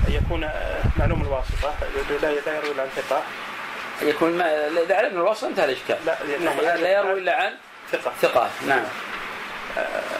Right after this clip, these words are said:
Speaker 2: يعني ما ثبت أن يروي عن ضعفاء مثلًا.
Speaker 1: نعم.
Speaker 2: احتمال أن يكون ال-، الساقط هذا ضعيفًا.
Speaker 1: ضعيف، نعم.
Speaker 2: لا يكون معروفًا بالرواية عن
Speaker 1: الضعفاء.
Speaker 2: المجاهيل.
Speaker 1: المجاهيل، نعم.
Speaker 2: المجاهيل. إذا كان معروف بالرواية عن الضعفاء أو عن المجاهيل،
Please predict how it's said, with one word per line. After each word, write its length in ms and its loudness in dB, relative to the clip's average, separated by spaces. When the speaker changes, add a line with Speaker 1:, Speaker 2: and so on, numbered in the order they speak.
Speaker 2:
يعني 140 4
ما 180 4
ثبت 240 2
أن 80 0
يروي 200 2
عن 120 0
ضعفاء 300 -2
مثلًا. 320 -4
Speaker 1:
نعم. 220 2
Speaker 2:
احتمال 340 4
أن 200 0
يكون 120 -2
ال-، 640 -4
الساقط 500 0
هذا 240 4
ضعيفًا. 480 2
Speaker 1:
ضعيف، 180 -2
نعم. 560 -4
Speaker 2:
لا 80 4
يكون 200 2
معروفًا 420 2
بالرواية 460 2
عن 240 0
Speaker 1:
الضعفاء. 460 -2
Speaker 2:
المجاهيل. 580 2
Speaker 1:
المجاهيل، 380 0
نعم. 100 -6
Speaker 2:
المجاهيل. 540 2
إذا 60 2
كان 200 4
معروف 280 4
بالرواية 440 2
عن 80 2
الضعفاء 600 0
أو 120 0
عن 140 0
المجاهيل، 600 0